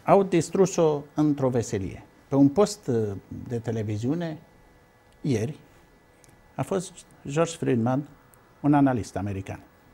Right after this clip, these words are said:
Uh, este strigător la cer. Uh, declarațiile lui m-au, m-au întristat foarte mult.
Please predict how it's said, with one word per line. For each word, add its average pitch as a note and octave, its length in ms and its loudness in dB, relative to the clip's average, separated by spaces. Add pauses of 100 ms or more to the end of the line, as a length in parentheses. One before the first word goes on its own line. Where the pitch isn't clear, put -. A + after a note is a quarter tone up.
(2000)
Uh, A#2+ 260 -2 (1040)
este C3 360 0
strigător B2 600 0
la G#2 140 -4
cer. G2+ 300 -6
Uh, E2 320 -10 (840)
declarațiile A2+ 680 -4
lui A2+ 440 0
m-au, A2 260 -2 (4000)
m-au C3+ 200 2
întristat A#2+ 460 -4
foarte E2+ 320 -10
mult. F2 220 -16